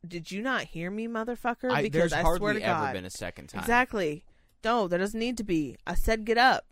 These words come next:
Speaker 2: No, but that's what I'm saying. Like, there
Speaker 1: Once,
Speaker 2: hardly is
Speaker 1: once
Speaker 2: ever
Speaker 1: they
Speaker 2: a second
Speaker 1: start,
Speaker 2: time
Speaker 1: though,
Speaker 2: when I go in there.
Speaker 1: hush. All right, what you doing with Persona? Just get the fuck up.
Speaker 2: Uh,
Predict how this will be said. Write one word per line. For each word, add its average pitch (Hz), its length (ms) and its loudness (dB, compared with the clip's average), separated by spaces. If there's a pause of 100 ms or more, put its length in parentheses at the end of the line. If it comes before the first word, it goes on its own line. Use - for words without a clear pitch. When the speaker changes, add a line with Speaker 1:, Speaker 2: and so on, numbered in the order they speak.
(140)
Speaker 2:
No, 135 160 -4
but 120 120 0
that's 120 100 -4
what 123 60 -6
I'm 107 40 -10
saying. 95 260 -6
Like, 85 200 -8
there 107 140 -2
Speaker 1:
Once, 104 120 -4
Speaker 2:
hardly 190 340 4
is - 40 4
Speaker 1:
once 214 200 4
Speaker 2:
ever 202 100 0
Speaker 1:
they 214 60 10
Speaker 2:
a - 20 2
second - 100 0
Speaker 1:
start, 233 240 6
Speaker 2:
time - 80 -6
Speaker 1:
though, 185 400 4 (240)
Speaker 2:
when 101 420 -12
I 170 160 -6
go 170 60 -2
in 165 60 2
there. 113 320 -4
Speaker 1:
hush. - 140 -14 (440)
All 185 120 -4
right, 175 140 2
what 175 180 -2
you 214 60 -8
doing 185 180 -2
with 175 140 -6
Persona? 131 460 -8
Just 185 220 -16
get - 120 -8
the 127 80 -2
fuck 135 80 4
up. 135 60 6
Speaker 2:
Uh, 127 420 6